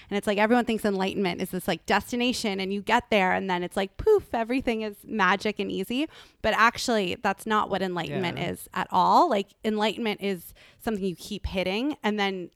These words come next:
Speaker 1: because we're human beings, we can't live on a mountaintop away. Maybe we can, but that's not serving society as a whole, right? It's like, how do we com-, keep coming back into our humanity, transforming, winning over ourselves?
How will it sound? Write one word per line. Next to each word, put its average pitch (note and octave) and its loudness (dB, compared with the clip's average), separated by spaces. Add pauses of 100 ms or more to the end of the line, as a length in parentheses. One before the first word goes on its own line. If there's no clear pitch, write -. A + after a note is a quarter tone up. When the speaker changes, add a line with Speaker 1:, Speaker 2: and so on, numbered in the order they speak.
(140)
Speaker 1:
because A3+ 0
we're G3+ -2
human F#3+ -2
beings, G3 -2 (320)
we G#3+ -2
can't A#3+ -4
live G#3 0
on F#3+ 2
a F3 0
mountaintop F3+ 0
away. F#3 0
Maybe G#3+ -2
we F3+ -4
can, F#3 0
but G3 -2
that's A3 -2
not A#3 -4
serving F#3 0
society F#3+ -6
as F3+ -6
a F3+ -4
whole, G3 2
right? F#3 0
It's G#3 -8
like, G3 -2 (280)
how B3 6
do C4 4
we B3 -2
com-, - 0
keep - 2
coming A#3+ 0
back G3 2
into G3+ -4
our E3+ 0
humanity, F#3 -4 (920)
transforming, G3+ -4
winning F#3+ 2
over F#3 2
ourselves? F3 0